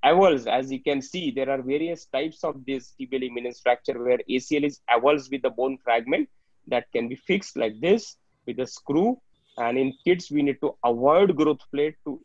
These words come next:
injure, uh, to prevent in-, multiple ligament injuries are, uh, uh, common, routinely seen in soccer, kabaddi, and kho-kho players, uh, where, uh,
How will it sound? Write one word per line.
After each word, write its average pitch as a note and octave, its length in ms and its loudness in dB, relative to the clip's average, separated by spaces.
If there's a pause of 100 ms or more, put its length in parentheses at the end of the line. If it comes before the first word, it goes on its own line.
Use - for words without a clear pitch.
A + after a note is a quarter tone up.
(160)
injure, C3+ 720 0
uh, B2+ 300 2
to - 260 -14
prevent D3 340 2
in-, C#3 200 -4 (1900)
multiple E3+ 400 0
ligament D#3+ 320 4
injuries D#3+ 460 2
are, C3+ 180 4
uh, A#2+ 120 2 (260)
uh, A#2+ 200 -2 (140)
common, D3+ 380 0
routinely D3 400 -4
seen D3 160 -6
in C#3 80 -4
soccer, D3 580 -2 (120)
kabaddi, C#3 440 -2
and C3 140 -4
kho-kho D#3+ 400 -4
players, D#3+ 480 0 (500)
uh, A#2+ 300 0
where, C#3 560 0
uh, A#2+ 400 -2